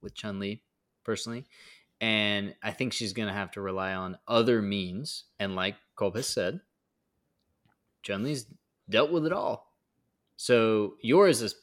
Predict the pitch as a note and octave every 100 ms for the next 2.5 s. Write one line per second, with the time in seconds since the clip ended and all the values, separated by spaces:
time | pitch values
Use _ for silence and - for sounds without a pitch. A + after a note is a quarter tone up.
0 | _ - D#3 C3 G2 - D#2+ - _ G#2+
1 | G2+ B2+ G#2+ D#2+ A#1 _ _ _ _ G2
2 | - F#2 - -